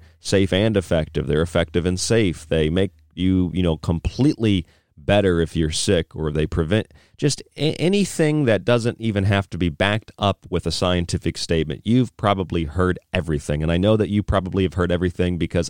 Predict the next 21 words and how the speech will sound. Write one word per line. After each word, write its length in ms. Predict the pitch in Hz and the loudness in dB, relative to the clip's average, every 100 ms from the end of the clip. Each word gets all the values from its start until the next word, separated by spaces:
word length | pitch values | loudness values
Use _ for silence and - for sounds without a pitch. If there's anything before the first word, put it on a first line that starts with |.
| - | -6
I've 280 | 98 110 87 | -2 -2 -2
heard 300 | 90 78 - - _ _ | -4 -4 -6 -14 _ _
everything. 600 | - 76 78 73 67 50 - _ _ - | -4 0 -2 -2 -4 -6 -14 _ _ -2
I've 220 | 101 98 | 0 2
heard 180 | 104 - | 0 0
things 420 | 101 95 95 87 | 0 0 0 0
that 120 | 85 | 2
I 140 | 85 | 2
never 360 | 85 87 95 98 | 0 0 0 0
thought 240 | - 120 | 2 2
I 80 | 107 | 2
would 160 | 85 78 | 0 -2
hear, 320 | 80 73 67 - | -2 -2 -4 -2
like 300 | 87 85 - _ _ _ _ _ - | 0 0 -2 _ _ _ _ _ -6
seventy-four 720 | - 95 95 95 - 92 95 | 0 2 2 0 2 2 2
percent 380 | 90 87 98 90 | 2 0 2 2
of 120 | - | 2
people 320 | 95 90 92 | 0 0 2
who 80 | 92 | 2
got 200 | 87 82 | 0 -2
vaccinated 800 | 92 90 - 98 87 82 98 104 | 0 0 0 -2 0 2 0 -4